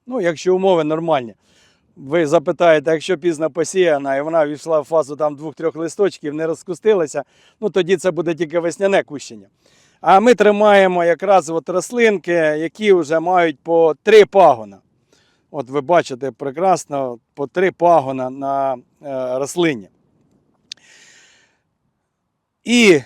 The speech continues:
е, хочу просто показати вам, як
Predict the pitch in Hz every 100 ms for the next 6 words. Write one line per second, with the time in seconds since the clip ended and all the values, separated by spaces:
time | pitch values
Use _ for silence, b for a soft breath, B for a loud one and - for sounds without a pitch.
0 | b b - 147 143 135 139 139 139 226
1 | 226 - 190 196 185 - 165 185 180 185
2 | 214 202 185 175 175 165 143 - 160 156
3 | 185 170